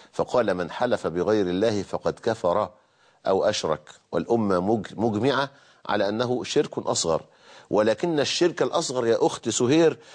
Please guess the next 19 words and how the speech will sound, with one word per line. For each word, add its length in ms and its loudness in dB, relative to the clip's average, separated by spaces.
هيدخل 480 0
في 160 -2
عموم 420 4
قول 320 2
الله 380 0
تعالى: 540 0
"إن 240 0
الله 460 2
لا 160 2
يغفر 640 -2
أن 260 2
يشرك 400 -2
به 220 2
ويغفر 640 2
ما 260 0
دون 320 0
ذلك 600 0
لمن 400 0
يشاء، 420 0